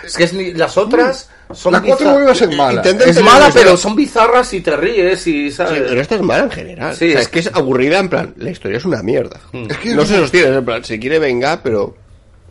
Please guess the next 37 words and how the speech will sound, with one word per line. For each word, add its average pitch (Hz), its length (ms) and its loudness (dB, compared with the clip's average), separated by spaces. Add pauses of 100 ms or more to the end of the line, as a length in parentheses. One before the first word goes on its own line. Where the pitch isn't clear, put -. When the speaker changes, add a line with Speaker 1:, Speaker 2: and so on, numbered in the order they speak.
(180)
Speaker 3:
parece 135 240 -10
que 139 120 -8
pasa 147 240 -8
más 123 180 -2
rato 123 220 -4
haciendo 123 260 -6
el 107 100 -2
gamba 113 280 -4
por 101 160 -2
ahí. 147 220 -2 (400)
Speaker 1:
Mm. 117 180 -14 (1600)
Speaker 3:
Que - 100 -6
es - 60 -10
que - 120 -4
es 185 60 0
muy 202 140 -4
mala. 277 260 -8 (1500)
Speaker 2:
Es 147 120 -14
que 214 100 -10
el 196 60 -10
tío 254 140 -10
como 269 220 -8
cuervo 277 320 -10
es 254 80 -12
como 226 340 -12 (340)
Speaker 3:
Eh, 240 240 0
como - 140 4
Speaker 1:
Aparte - 260 4 (120)
Speaker 3:
cuervo - 80 4
es - 80 2
Speaker 1:
es 311 40 0
Speaker 3:
una - 0 -
cu-, 180 60 2
Speaker 1:
eso. 220 140 2
Speaker 3:
es 151 120 0
una 160 120 0
mierda. 160 360 0